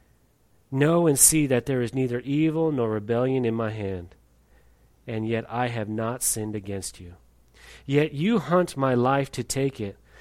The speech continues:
Let the Lord ju-, the Lord judge between you and me, and let the Lord avenge me on you. But my hand shall not be against you.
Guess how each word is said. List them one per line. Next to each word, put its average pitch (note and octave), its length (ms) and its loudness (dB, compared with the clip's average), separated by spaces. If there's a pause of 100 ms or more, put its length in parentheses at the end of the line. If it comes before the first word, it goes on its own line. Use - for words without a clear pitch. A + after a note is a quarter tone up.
(160)
Let D#3+ 220 2
the E3 100 2
Lord E3+ 380 4
ju-, C#3 400 -2
the B2+ 140 -2
Lord D#3 360 0
judge D3 340 0
between C3 360 -2
you F#3 420 0 (420)
and A#2 240 -2
me, D#3 380 -2 (460)
and C3 120 2
let C#3+ 120 2
the D3 80 0
Lord D#3 320 4
avenge D3 440 2
me F3 180 2
on D#3+ 180 2
you. G#2+ 340 -2 (880)
But A#2+ 120 0
my C3+ 260 2
hand D3 440 -2
shall A2+ 240 -2
not B2+ 340 -2
be B2+ 120 0
against A2+ 480 -4
you. G2 160 -6